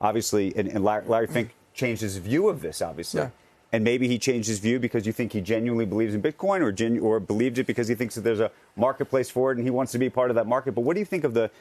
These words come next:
Speaker 1: mean, there's a, about a dozen big financial companies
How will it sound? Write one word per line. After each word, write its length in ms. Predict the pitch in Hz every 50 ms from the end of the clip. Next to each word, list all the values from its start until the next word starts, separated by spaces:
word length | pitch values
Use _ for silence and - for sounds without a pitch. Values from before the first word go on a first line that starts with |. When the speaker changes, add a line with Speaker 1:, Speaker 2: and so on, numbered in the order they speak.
| - _ _
Speaker 1:
mean, 80 | - 113
there's 160 | 113 117 107
a, 80 | 117 95 80 - - -
about 180 | - 101 98
a 40 | 95
dozen 520 | 95 - 110 113 120 110 127 113 110 113 110 _ _ _ _ _ _ _ _ _ _ - - _ _ - 98 92 -
big 260 | 131 131 135 131 113
financial 460 | - - - 120 120 120 117 - 117 101
companies 600 | - 127 127 131 131 113 98 90 95 95 - -